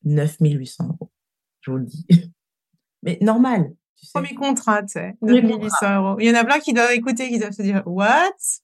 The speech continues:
Speaker 1: Voilà. Bon, ok, ça va, quoi. Deuxième contrat. Non, mais c'est que des chiffres, hein. Faut, faut, enfin,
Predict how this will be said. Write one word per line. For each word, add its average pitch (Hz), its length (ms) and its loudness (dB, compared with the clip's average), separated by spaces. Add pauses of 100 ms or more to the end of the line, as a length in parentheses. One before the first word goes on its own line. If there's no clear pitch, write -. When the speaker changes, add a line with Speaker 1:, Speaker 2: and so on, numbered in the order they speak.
(300)
Speaker 1:
Voilà. - 340 -4 (100)
Bon, 131 200 -4
ok, - 140 -8 (200)
ça 180 140 -6
va, 156 340 -2
quoi. - 100 -20 (540)
Deuxième 233 340 4
contrat. 220 720 0 (180)
Non, 220 120 2
mais 226 100 2
c'est 214 140 -4
que 254 80 -2
des 240 140 2
chiffres, - 300 -4
hein. 156 220 -4
Faut, 175 80 -4
faut, 175 300 -2
enfin, 226 220 0